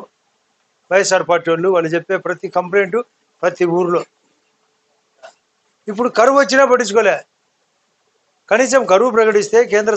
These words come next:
సాయం ఉంటుంది, అది కూడా నోచుకోలేదు. రైతులు ఇబ్బందికరంగా ఉన్నారు, చేనేతలు ఉన్నారు, భవన కార్మికులు ఉన్నారు, మత్స్య కార్మికులు ఉన్నారు, రియల్ ఎస్టేట్ వాళ్ళు ఉన్నారు, కాంట్రాక్టర్లు ఉన్నారు,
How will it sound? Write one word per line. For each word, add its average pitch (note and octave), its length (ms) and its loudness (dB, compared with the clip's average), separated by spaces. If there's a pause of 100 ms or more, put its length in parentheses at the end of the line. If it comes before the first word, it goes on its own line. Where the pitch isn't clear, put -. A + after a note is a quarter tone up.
సాయం G3 240 2
ఉంటుంది, D#3+ 280 -4 (520)
అది G3 200 0 (120)
కూడా G3 240 4 (440)
నోచుకోలేదు. E3+ 640 0 (720)
రైతులు G3 540 0 (720)
ఇబ్బందికరంగా F#3 600 0
ఉన్నారు, E3+ 260 2 (140)
చేనేతలు F3+ 440 -2
ఉన్నారు, D#3+ 260 -2 (460)
భవన F#3 200 2 (100)
కార్మికులు E3+ 440 0
ఉన్నారు, D#3 240 0 (100)
మత్స్య E3 280 -2
కార్మికులు F3 400 -2
ఉన్నారు, D#3 220 -6 (540)
రియల్ G3+ 200 2
ఎస్టేట్ A3 300 2
వాళ్ళు F3 200 0
ఉన్నారు, E3 260 2 (140)
కాంట్రాక్టర్లు F#3+ 580 -2
ఉన్నారు, D#3 260 -2